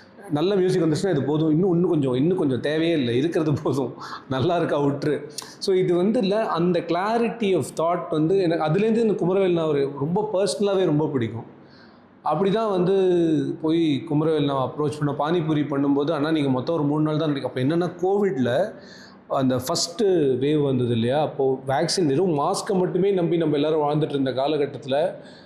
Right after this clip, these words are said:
நான் கூப்பிட்டதுக்காக இங்கேருந்து நாங்க எங்கேயோ பல்லாவரம் கிட்ட வந்து ஒரு அப்பார்ட்மெண்ட்ல ஷூட் பண்ணதுக்கு மூணு நாள் he came. And என்னன்னா, he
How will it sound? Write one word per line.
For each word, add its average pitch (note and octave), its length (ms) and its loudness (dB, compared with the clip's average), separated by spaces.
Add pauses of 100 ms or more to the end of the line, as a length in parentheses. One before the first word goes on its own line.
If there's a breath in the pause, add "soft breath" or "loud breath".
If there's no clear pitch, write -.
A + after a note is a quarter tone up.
(320 loud breath)
நான் C3+ 280 -2
கூப்பிட்டதுக்காக E3 800 0
இங்கேருந்து D#3+ 460 2
நாங்க C#3 480 0 (520)
எங்கேயோ C#3 240 2
பல்லாவரம் D#3 580 0
கிட்ட C3+ 240 0
வந்து D3 200 2
ஒரு D3 160 2
அப்பார்ட்மெண்ட்ல C3+ 580 -2 (100)
ஷூட் C#3 140 -4
பண்ணதுக்கு C#3+ 240 0
மூணு D#3+ 240 2
நாள் F3 180 0
he C#3+ 300 -4
came. C#3 200 -2 (960 loud breath)
And D3+ 160 0
என்னன்னா, G3+ 280 2 (420)
he F3 120 2